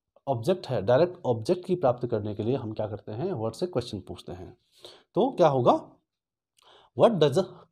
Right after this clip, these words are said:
what does हरी teach me?" तो answer will be English, कि हरी मुझे क्या पढ़ाता है,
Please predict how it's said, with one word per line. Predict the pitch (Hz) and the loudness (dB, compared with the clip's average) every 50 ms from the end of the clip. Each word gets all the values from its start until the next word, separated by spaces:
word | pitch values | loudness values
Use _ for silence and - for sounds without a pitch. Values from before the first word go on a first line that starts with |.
| _ - | _ 0
what | 135 196 214 175 | 2 2 4 4
does | 135 143 180 262 262 - - - - - | 6 6 6 6 4 0 -8 -12 -2 0
हरी | 117 120 160 220 277 285 - - _ _ _ _ _ _ - | 2 4 4 4 2 0 -2 -10 _ _ _ _ _ _ -4
teach | 165 160 175 175 - 131 | -2 -2 -2 -2 0 0
me?" | 123 110 98 - - _ _ _ _ _ _ | 0 0 0 -4 -12 _ _ _ _ _ _
तो | - - - 123 131 | -18 -8 -2 0 2
answer | 135 139 139 190 185 | 2 2 2 2 2
will | 180 160 147 156 | 2 2 0 0
be | 233 262 - - - | -2 -4 -6 -8 -8
English, | 117 104 95 90 90 - - - - - _ _ _ _ _ _ _ _ _ _ _ _ _ _ _ _ _ _ _ _ _ _ - | -8 -6 -6 -8 -10 -12 -14 -16 -16 -20 _ _ _ _ _ _ _ _ _ _ _ _ _ _ _ _ _ _ _ _ _ _ -10
कि | 147 | -6
हरी | 131 - 127 156 180 190 | -2 0 2 4 4 4
मुझे | 156 117 98 117 156 202 | 4 2 2 2 2 2
क्या | 214 - 143 135 | 2 0 0 0
पढ़ाता | 139 139 131 107 104 113 - 117 | 0 0 -2 -4 -4 -4 -6 -4
है, | 104 117 208 254 240 | 0 0 0 0 -2